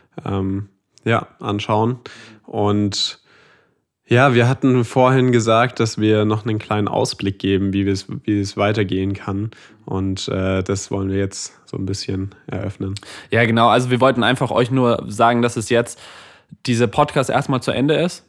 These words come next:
Speaker 2: Das bedeutet nicht, dass vielleicht nicht noch mal ein neues Projekt kommt, dass nicht vielleicht noch mal neue Ideen kommen. Ähm, aber zumindestens werden wir jetzt abschließen, ähm, und w-, wollen euch voll ermutigen. Und ich will das, was Samuel gerade gesagt hat, noch mal aufgreifen.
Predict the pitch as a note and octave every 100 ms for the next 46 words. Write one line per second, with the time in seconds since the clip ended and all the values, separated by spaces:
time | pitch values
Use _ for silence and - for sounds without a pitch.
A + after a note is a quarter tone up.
0 | - - B2+ C3 B2 C3 C3+ B2 - B2
1 | B2 C3 A#2 C3 C3 A#2+ A#2 A#2 - A#2+
2 | C#3 - D#3 D#3 D#3+ - A2+ A#2+ A#2 -
3 | A#2 A#2 A#2 A#2 A#2+ A2+ A2+ A2+ G#2+ A#2
4 | B2 B2+ B2+ C#3+ - - - - - G#2
5 | G#2+ G#2+ G#2+ G#2 - G#2 A2 - A#2 A#2
6 | A2+ A2 - A2+ A2 G#2+ G#2+ - C3+ -
7 | D#3 D#3+ F3+ G3 - _ - A2+ A2 A2
8 | - G#2+ G#2+ A2 A2 B2 B2+ C3 A#2+ -
9 | A#2+ A2+ B2 B2 A2+ G#2+ A#2+ A2+ A#2 G#2+
10 | A#2+ A#2+ A2+ A2+ A2 G#2+ A2+ A2 A#2 A2
11 | A#2 G#2+ A#2 - G#2+ G2+ A#2 A#2